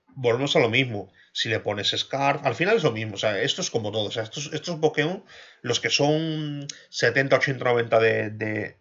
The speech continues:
de velocidad, eh, su, su mejor opción es meterle Scarf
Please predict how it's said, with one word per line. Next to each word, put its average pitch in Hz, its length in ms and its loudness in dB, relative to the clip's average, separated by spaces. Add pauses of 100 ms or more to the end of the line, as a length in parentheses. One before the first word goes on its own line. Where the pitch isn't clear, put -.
de 113 140 0
velocidad, 110 500 -2 (960)
eh, - 180 -16
su, - 460 0
su - 260 -4
mejor 135 640 -2 (600)
opción 135 680 -2 (400)
es 120 180 0
meterle 123 460 4
Scarf 131 500 0